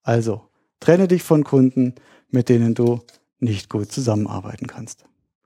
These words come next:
Ja, jetzt gibt es noch ein paar Punkte, die ich dir nennen möchte, die du auf keinen Fall machen solltest,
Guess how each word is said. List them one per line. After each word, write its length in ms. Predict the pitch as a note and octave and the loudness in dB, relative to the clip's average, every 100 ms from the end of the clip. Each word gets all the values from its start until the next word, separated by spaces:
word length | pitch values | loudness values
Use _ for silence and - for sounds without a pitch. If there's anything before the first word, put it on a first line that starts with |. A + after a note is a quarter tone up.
| _ _ _ _ _ _ _ _ _ - | _ _ _ _ _ _ _ _ _ 2
Ja, 200 | F3 B2+ | 4 6
jetzt 200 | C#3 - | 2 0
gibt 180 | B3 | -4
es 100 | F#3+ | -2
noch 120 | G3+ F#3 | 0 0
ein 160 | E3 | 0
paar 320 | - D3 A3 | 2 2 2
Punkte, 540 | - F3 A#3 G#3+ A3 A3 _ - - _ _ - | 2 0 2 4 2 2 _ -20 -20 _ _ 0
die 380 | F3+ F#3 G3 - | 2 4 2 -4
ich 220 | E3+ F3 | -6 -8
dir 400 | - D#3 D#3+ C#3+ G#2+ | -2 2 4 2 -4
nennen 460 | A#2+ B2 D#3+ F3 E3 | -2 2 2 2 0
möchte, 640 | D#3 D#3+ - E3 E3+ F3 - _ | 0 -2 -4 -4 -2 -6 -10 _
die 180 | C3+ C#3 | -4 -2
du 160 | D3+ B2+ | 0 -2
auf 200 | C3 - | -4 -4
keinen 400 | C3 C3 C#3 B2+ | 2 4 4 2
Fall 400 | - C#3+ F3 D#3+ | 0 4 6 4
machen 360 | B2+ A#2 A#2 | 2 -2 -6
solltest, 520 | G#2+ G#2 G2 - - | -4 -4 -4 -8 -8